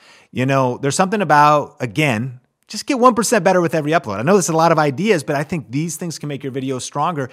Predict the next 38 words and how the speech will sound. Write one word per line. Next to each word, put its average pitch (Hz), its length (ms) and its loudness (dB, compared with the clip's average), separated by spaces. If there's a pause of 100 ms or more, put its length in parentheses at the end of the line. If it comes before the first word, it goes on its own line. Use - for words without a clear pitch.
(140)
And 135 180 -10
pacing 170 520 -6
is 139 100 -10
something 151 360 -8
to 104 140 -10 (320)
watch - 240 -4
your 226 80 -6
video 208 260 -2
back, 180 520 -2
get 208 140 -4
feedback 190 460 -2
from 190 160 -10
others. 160 400 -4 (220)
Think 190 160 -4
about 170 220 2
how 160 140 0
you 156 200 -4
can 139 300 -6 (300)
increase 170 480 -4
the 151 100 -8
pacing. 110 420 -8
You 120 80 -6
don't 143 100 -4
want 160 120 -2
it 127 60 -12
to 131 80 -10
be 123 100 -6
too 180 220 -4
fast. 127 420 -4
You 113 80 -8
definitely 139 460 -6
don't 131 160 -2
want 135 200 0
it - 20 -18
to 117 60 -12
be 120 140 -6
too 123 240 -4
slow. 156 540 2